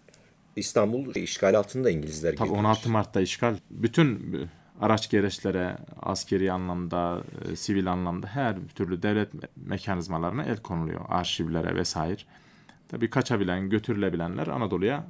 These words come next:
Speaker 2: Ankara'ya getiriliyor. Farklı şehirlere de götürülenler var. Böylece devletin, e, temel anlamda müesseselerinin işgale uğraması üzerine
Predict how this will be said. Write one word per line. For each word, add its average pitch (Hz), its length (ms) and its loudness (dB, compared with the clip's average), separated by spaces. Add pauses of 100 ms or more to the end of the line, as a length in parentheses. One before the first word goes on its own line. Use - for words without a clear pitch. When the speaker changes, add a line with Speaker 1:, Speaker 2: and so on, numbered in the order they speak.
Speaker 2:
Ankara'ya 101 420 -2
getiriliyor. 107 680 0 (440)
Farklı 107 260 -4
şehirlere 82 520 2
de 82 120 -4 (140)
götürülenler 85 640 -2
var. 147 220 -4 (800)
Böylece 139 520 6
devletin, 127 440 8
e, 98 420 0
temel 123 360 2 (440)
anlamda 90 440 2
müesseselerinin 87 920 -2
işgale 104 440 0
uğraması 87 460 -2
üzerine 95 440 -2